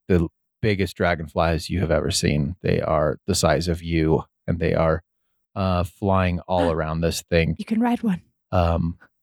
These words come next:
Speaker 1: they are leaving you alone. Um, but yeah,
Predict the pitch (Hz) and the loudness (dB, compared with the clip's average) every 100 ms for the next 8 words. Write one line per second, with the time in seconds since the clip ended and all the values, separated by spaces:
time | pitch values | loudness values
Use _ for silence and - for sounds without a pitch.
0 | _ _ _ _ - 101 107 113 107 107 | _ _ _ _ -10 -4 0 2 2 0
1 | 104 123 117 120 117 113 104 101 101 95 | 0 0 0 0 2 2 2 2 2 0
2 | 90 - _ _ _ - 92 90 87 87 | -2 -6 _ _ _ -4 0 2 2 0
3 | 87 - _ _ _ _ _ _ _ _ | -2 -6 _ _ _ _ _ _ _ _
4 | - 98 87 101 90 73 | -10 -2 -2 0 -2 -2